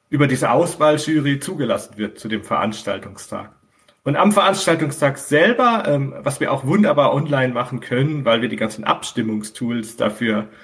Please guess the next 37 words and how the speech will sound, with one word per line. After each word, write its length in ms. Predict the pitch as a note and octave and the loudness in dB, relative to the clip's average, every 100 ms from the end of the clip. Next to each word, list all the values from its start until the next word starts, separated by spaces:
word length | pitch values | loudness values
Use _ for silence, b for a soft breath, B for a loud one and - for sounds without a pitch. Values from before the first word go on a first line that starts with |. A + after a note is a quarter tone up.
| B B | B B
mitnutzen 600 | - C#3 - C3+ C3 - | 0 0 2 -2 -2 -4
können, 480 | A#2+ B2+ C3+ E3+ C#3+ | -2 0 0 0 -4
die 180 | - A#2 | -2 2
ja 320 | A#2 A2 - | 2 2 0
online, 720 | - C3+ C#3 B2 A2+ A#2 A#2 | 0 0 2 2 2 0 -2
äh, 160 | G#2+ G#2+ | -6 -6
fast 300 | - D3 - | -2 -2 0
schon 140 | C3 | -2
leichter 520 | A2+ B2+ - - C3 B2 | 2 2 2 2 0 0
zu 160 | B2+ | -2
handhaben 400 | C3 C3 A#2+ A#2 | -2 -2 -2 -2
sind 220 | A2 C3+ | -2 -2
als 220 | - A#2+ - | -2 -4 -6
jetzt 180 | G#2+ | -10
mit 160 | B2+ - | -10 -2
einer 100 | A#2+ | -2
großen 320 | - B2+ C3 | 0 -2 0
Zettelwirtschaft 840 | B2+ E3 E3 C3 C3 B2+ C#3 B2 - | 0 2 4 4 2 4 2 2 -2
in 100 | A2 | -6
Präsenz. 480 | - G#2+ B2+ - - | -2 0 2 0 -2
Das 160 | C#3 | -2
war 80 | C3 | 2
noch 80 | B2+ | 2
ein 80 | A#2+ | 4
großes 320 | C#3 E3 C3+ | 2 2 0
Thema 280 | D#3 C#3+ B2 | 0 0 -2
vor, 360 | A#2+ A#2 A2+ - B B B | 0 0 0 -2 B B B
also 220 | B2+ - | -8 -8
zweitausendneunzehn, 800 | - A#2+ A2+ G#2+ G#2+ A2 C3+ C3 | -6 -4 -2 -2 -2 -2 -2 -4
als 180 | G2+ G#2 | -6 -8
wir 60 | - | -10
es 80 | - | -12
zum 160 | A2 | -6
ersten 240 | C3+ C3+ A2 | -4 -4 -6
Mal 160 | G#2+ | -6
gemacht 360 | G#2+ A2+ A#2 - | -6 -6 -6 -4
haben. 200 | C#3 | -4